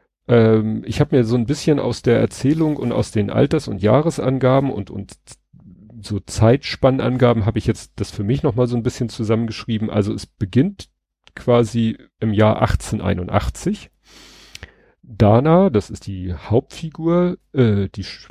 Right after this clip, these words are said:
Mutter des behinderten Kindes, um das es nachher auch, äh, hauptsächlich geht. Danas Vater, Laszlo, kommt aus Ungarn nach Österreich, was ich nicht ganz verstehe, weil achtzehnhunderteinundachtzig war Österreich-Ungarn eine, ein Staat, aber klar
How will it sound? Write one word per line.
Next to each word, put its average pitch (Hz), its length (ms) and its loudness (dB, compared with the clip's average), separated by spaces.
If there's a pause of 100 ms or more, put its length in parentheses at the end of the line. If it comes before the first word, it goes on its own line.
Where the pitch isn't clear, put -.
Mutter 113 460 2
des - 400 -8
behinderten 98 460 -4
Kindes, 147 320 -2
um 139 100 -6
das 143 180 -4
es 143 120 -8
nachher 131 320 0
auch, - 220 -10
äh, 123 180 -6
hauptsächlich 123 560 -4
geht. 117 200 -2 (360)
Danas 127 540 4
Vater, 135 640 4
Laszlo, 131 480 0
kommt 110 300 -2
aus 95 200 -2
Ungarn 131 380 2
nach 95 160 0
Österreich, 147 760 0
was 98 140 -4
ich 104 60 0
nicht 92 140 -4
ganz 107 140 -2
verstehe, 113 360 0
weil 98 260 2 (300)
achtzehnhunderteinundachtzig 101 920 -2
war 92 320 0 (600)
Österreich-Ungarn 104 920 0 (380)
eine, 104 320 2 (140)
ein 95 180 2
Staat, 104 340 2
aber 104 160 -2
klar 104 420 4